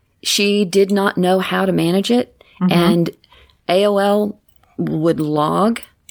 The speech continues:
Speaker 1: your aim conversations sometimes.
Speaker 2: Uh-huh.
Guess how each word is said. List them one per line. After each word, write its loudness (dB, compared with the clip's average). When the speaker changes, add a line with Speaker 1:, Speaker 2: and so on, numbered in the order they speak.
Speaker 1:
your 0
aim 0
conversations 0
sometimes. 2
Speaker 2:
Uh-huh. -2